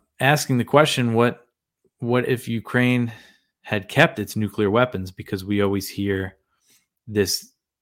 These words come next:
talking point that if Ukraine didn't give up its nuclear weapons, um, you know, this wouldn't be happening. So he explores that.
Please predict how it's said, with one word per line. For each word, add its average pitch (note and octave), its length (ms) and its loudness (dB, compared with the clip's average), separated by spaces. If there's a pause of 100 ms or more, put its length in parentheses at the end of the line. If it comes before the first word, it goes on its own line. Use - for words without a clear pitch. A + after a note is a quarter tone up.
(220)
talking C3 360 0
point G#2 260 -2
that G2 180 0
if F#2 180 -6
Ukraine G2+ 380 -4
didn't G2 200 -4
give G2 260 -6
up F#2+ 200 -6 (100)
its G2+ 220 -8
nuclear G2+ 420 -4
weapons, F#2+ 680 -6
um, F#2 420 -8 (760)
you G2+ 120 -6
know, F2 300 -6
this G#2 240 -8
wouldn't F#2+ 240 -4
be F#2+ 120 -6
happening. F#2+ 420 -4
So G2 180 -4
he G2+ 220 -2
explores G2 520 -6
that. A2+ 440 -2